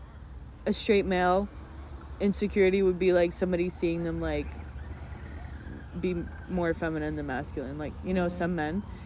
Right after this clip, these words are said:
Speaker 1: And then, like, if you are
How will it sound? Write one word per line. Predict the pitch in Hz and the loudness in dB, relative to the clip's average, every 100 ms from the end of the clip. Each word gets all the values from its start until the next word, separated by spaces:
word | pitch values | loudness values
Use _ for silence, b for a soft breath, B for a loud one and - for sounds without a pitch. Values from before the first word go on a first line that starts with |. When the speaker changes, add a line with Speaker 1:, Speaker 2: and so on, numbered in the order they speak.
| B B - | B B 2
Speaker 1:
And | 208 | 4
then, | 214 208 | 6 6
like, | 190 185 - - | 4 2 0 -2
if | 190 196 | 0 0
you | 202 196 185 175 - - - - - - - - - - | 0 0 2 0 -2 -8 -16 -16 -14 -14 -14 -16 -16 -6
are | 185 165 147 143 | -2 -2 -2 -4